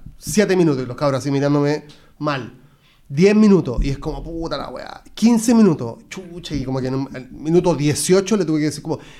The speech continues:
"Caballero, ¿sabe que estoy como apurado?". Y la weá, eh, en inglés, troglodita. Eh, me dice, "Sí, sí, espérame, espérame". Me sigue diciendo, "Espérame".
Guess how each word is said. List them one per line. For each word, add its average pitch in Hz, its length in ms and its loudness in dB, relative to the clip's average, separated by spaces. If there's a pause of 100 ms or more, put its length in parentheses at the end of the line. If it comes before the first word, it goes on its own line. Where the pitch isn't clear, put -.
(140)
"Caballero, 143 300 2
¿sabe 147 240 0
que 156 80 0
estoy 156 160 -4
como 156 160 -6
apurado?". 131 420 -8
Y 135 60 -6
la 123 60 -6
weá, 139 460 -4 (120)
eh, 131 280 -10
en 143 100 2
inglés, 170 760 -2
troglodita. 185 460 -6 (840)
Eh, 139 520 -2
me 156 80 0
dice, 156 200 -4
"Sí, - 400 -4
sí, 240 380 0
espérame, 226 340 -2
espérame". 185 380 0
Me 135 120 -2
sigue 269 240 0
diciendo, 294 240 4
"Espérame". 226 220 -4